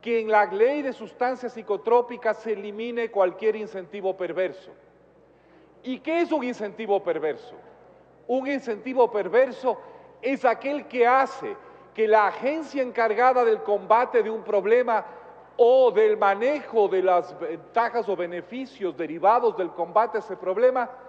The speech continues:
tenga un interés creado en el problema. Por ello es extremadamente sano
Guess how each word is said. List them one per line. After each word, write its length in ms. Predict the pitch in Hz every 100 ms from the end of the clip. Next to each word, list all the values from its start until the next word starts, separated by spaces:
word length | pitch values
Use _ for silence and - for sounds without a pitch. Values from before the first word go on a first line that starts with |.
| - _ - _
tenga 500 | - 285 285 269 269
un 140 | 254 240
interés 560 | 240 226 214 233 233 -
creado 720 | 226 208 226 277 294 294 262 - - -
en 300 | 233 233 202
el 140 | 196
problema. 540 | - 160 151 156 127 - - - - _ _ _ _ _ _ _ -
Por 180 | 196 208
ello 340 | 262 285 277
es 120 | 247
extremadamente 1080 | 220 - 214 208 233 262 240 247 254 - 220
sano 600 | 208 - 240 233 143 143